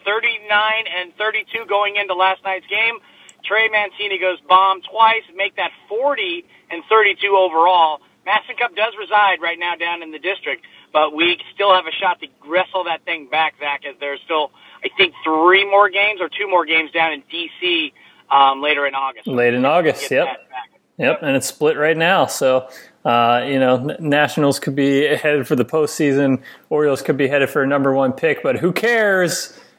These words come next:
Speaker 2: Because, uh, the cup's still up for grabs for, for the Orioles. Doesn't,
Speaker 1: Well,
Speaker 2: doesn't, doesn't,
Speaker 1: that's
Speaker 2: doesn't matter what the rest of it says.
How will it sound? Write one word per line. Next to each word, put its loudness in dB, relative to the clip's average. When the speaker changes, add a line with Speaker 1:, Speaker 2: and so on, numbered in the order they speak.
Speaker 2:
Because, 0
uh, 2
the 0
cup's -2
still 0
up 0
for 0
grabs 0
for, -2
for -4
the 0
Orioles. 0
Doesn't, 0
Speaker 1:
Well, -6
Speaker 2:
doesn't, -2
doesn't, 0
Speaker 1:
that's -6
Speaker 2:
doesn't 0
matter 2
what 0
the 0
rest -2
of -20
it -20
says. -4